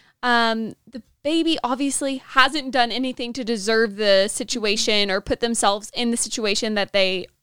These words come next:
um, are in right now. Um, but the parents, I mean, obviously sometimes not everything is in our control, right? Um, but a parents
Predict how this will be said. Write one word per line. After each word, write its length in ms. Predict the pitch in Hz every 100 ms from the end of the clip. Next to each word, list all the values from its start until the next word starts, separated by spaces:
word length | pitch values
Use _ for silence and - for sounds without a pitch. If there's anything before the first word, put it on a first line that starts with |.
| _ -
um, 340 | 208 170 107 -
are 180 | 202 - -
in 220 | 359 277
right 200 | 208 139
now. 360 | 196 185 196 - - - -
Um, 360 | 240 226 220 208
but 260 | 240 226
the 80 | 247
parents, 960 | - - 240 415 359 208 233 247 - - _ _ _
I 120 | 247
mean, 340 | 247 240 233 - _
obviously 400 | 247 254 240 233
sometimes 580 | 233 226 226 214 214 -
not 200 | 220 208
everything 380 | 208 208 220 208
is 120 | 202
in 340 | 208 196 202 -
our 180 | 208 196
control, 580 | - - - 233 113 254
right? 320 | 226 190 196 - - -
Um, 220 | 233 220
but 140 | 240
a 40 | 233
parents 560 | 285 302 294 - -